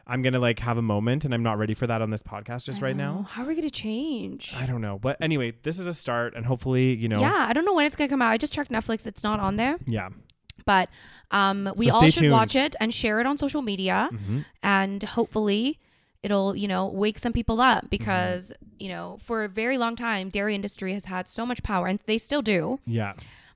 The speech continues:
Speaker 2: But we gotta crush 'em.
Speaker 1: Yeah.
Speaker 2: Poor fucking cows. Can I just make a fucking another statement? Like,
Speaker 1: Yeah, you can. Go
Speaker 2: I
Speaker 1: ahead, Rose. <laughs>
Speaker 2: It makes me so sad because cows are just used and abused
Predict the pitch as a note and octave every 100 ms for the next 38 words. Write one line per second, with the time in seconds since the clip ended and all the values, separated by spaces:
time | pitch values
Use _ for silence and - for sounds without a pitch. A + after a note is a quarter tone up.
0 | _ G#3 G3 F#3+ A3 G#3 - F4+ A4 -
1 | G#3+ - _ - - - C#5 - B4+ G4+
2 | F#4 C#4+ F#3 - F#4 C#5 B4+ A4+ F#4+ E4+
3 | E4 D4 C#4 C#4+ D4+ D4 - - - C#4
4 | C4+ C#4+ A#3+ C3+ C3 B2 C3 A2+ G2 G2+
5 | - - A2 G2 G2+ - - _ _ _
6 | _ - - - - F#3 E3 - _ -
7 | G4+ G4+ - C5 B4+ - G4+ - D#4+ E4+
8 | C4 G#3 A#3+ - B3+ C4+ B3 - D#4+ E4+
9 | G#4+ G#4+ G4+ B3+ B3+ C4 A#3 A#3+ - -
10 | - _ _ _ _ _ _ _ _ _
11 | A#3+ D#4 G#4 G#4+ - C4+ B3+ A#3 C4 B3
12 | A3 G#3+ G#3+